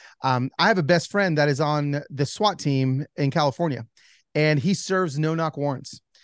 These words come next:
And he reached out to me, and suddenly it, it no longer became an issue. It became a person.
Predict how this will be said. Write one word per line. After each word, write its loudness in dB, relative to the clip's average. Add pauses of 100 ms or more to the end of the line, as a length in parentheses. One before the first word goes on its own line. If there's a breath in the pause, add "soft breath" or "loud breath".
(340 soft breath)
And 0
he -8
reached -6
out -2
to -2
me, 0 (480 soft breath)
and 4 (840)
suddenly 2 (1400)
it, 0 (100)
it 0
no 8
longer 2
became 2
an 2
issue. 0
It 0
became -4
a -2
person. -10